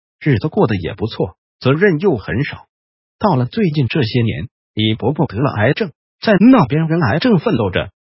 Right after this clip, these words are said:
而我爸爸也还平平顺顺，没什么大事。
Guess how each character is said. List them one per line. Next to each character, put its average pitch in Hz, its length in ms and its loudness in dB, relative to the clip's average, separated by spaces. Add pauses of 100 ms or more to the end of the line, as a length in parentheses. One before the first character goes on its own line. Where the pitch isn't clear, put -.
(300)
而 143 220 0
我 92 100 -6
爸 123 220 -6
爸 - 160 -16 (240)
也 131 220 2
还 127 180 0
平 139 260 -2
平 127 240 -6
顺 165 300 -2
顺， 160 200 0
没 92 280 -2
什 - 140 -6
么 104 100 -4
大 139 180 -4
事。 - 300 -8